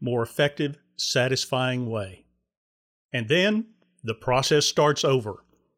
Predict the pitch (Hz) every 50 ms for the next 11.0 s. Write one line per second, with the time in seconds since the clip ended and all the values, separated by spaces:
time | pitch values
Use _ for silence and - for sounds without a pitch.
0 | _ - 120 117 117 110 - - - 143 147 147 151 139 113 - - 110 107 -
1 | - 165 180 190 196 196 202 196 - - - _ _ 123 117 120 135 143 147 -
2 | - 156 151 151 147 147 139 143 147 139 135 127 107 92 95 98 _ _ _ _
3 | - 120 113 113 131 135 139 143 139 135 - _ _ _ _ _ - 127 127 120
4 | 123 120 110 104 98 98 - _ _ _ _ _ _ _ _ _ _ _ - -
5 | 190 254 277 277 220 147 120 110 123 120 131 - - 139 120 127 117 123 135 147
6 | 156 - - 139 131 131 131 131 139 - - 165 147 147 135 113 101 95 95 -
7 | _ _ _ _ _ _ _ - - - _ _ _ _ - 202 175 - - 208
8 | 185 - - - 196 226 254 214 160 147 151 151 139 135 - - 151 143 139 127
9 | 139 156 180 185 180 165 - - - 135 120 127 131 147 151 175 190 202 202 185
10 | - - - - 190 185 175 - - 180 143 147 131 123 117 - 117 113 127 -